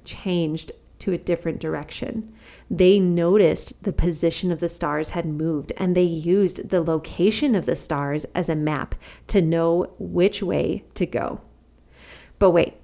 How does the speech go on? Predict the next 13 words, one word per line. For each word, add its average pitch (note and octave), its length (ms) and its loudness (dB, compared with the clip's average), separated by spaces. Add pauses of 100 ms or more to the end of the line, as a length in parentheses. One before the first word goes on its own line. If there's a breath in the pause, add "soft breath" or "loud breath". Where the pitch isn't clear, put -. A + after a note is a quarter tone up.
(440)
didn't C#4+ 340 6
I F4 120 4
say G#3 380 4
that F#3+ 200 4
there E3+ 320 2
are D#3 340 2
three E3+ 760 -4
things A3+ 500 2 (100)
that F3+ 220 -2
birds F3+ 320 2
use F3+ 260 0
to G#3 100 -6
migrate? F#3+ 600 -2